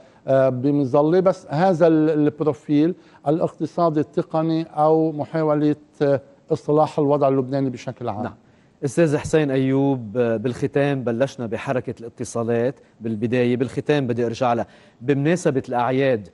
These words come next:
Speaker 2: هل صار في تواصل بين حزب الله والتيار الوطني الحر؟ آه، لأنه شفنا المسار يلي صار من أسبوعين لليوم.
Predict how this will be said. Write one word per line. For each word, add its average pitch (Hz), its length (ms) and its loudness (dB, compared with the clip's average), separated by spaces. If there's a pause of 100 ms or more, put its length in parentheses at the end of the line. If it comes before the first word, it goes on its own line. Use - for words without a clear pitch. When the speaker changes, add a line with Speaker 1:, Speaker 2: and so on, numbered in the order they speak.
(240)
Speaker 2:
هل 147 260 0
صار 147 220 0
في 143 160 -2
تواصل 131 600 0
بين 113 480 -6
حزب 120 340 -12
الله 127 180 0
والتيار 117 420 -2
الوطني 113 440 -8
الحر؟ 127 380 -6 (520)
آه، 107 460 -8
لأنه 127 520 -4
شفنا 113 440 -6 (180)
المسار 127 440 -2
يلي 113 180 -2
صار 127 280 -2
من 104 120 -12
أسبوعين 117 480 -6
لليوم. 107 380 -6